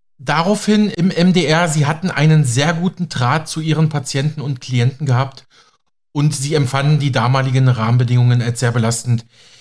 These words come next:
Frau Hoffmann, könnten Sie das für unseren Sender und für unsere Hörerschaft noch mal kurz, ja, nacherzählen, noch mal kurz beschreiben,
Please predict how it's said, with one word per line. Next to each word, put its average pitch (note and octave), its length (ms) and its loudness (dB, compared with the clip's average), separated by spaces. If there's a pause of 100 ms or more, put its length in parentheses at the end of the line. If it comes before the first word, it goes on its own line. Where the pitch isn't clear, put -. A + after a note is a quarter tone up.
(440)
Frau C#3 100 -4
Hoffmann, F3 300 0
könnten E3+ 260 0
Sie E3+ 100 2
das F3+ 200 -2
für F#3 120 -4
unseren A3 460 2
Sender F3+ 360 2
und G3+ 120 2
für F3 100 -8
unsere F3+ 320 2
Hörerschaft F3+ 500 0
noch D#3+ 120 -10
mal F3 120 0
kurz, - 680 -4 (140)
ja, D3+ 260 0
nacherzählen, D#3+ 500 -2
noch D#3+ 140 -2
mal D#3+ 60 -4
kurz E3+ 200 -8
beschreiben, E3+ 540 -4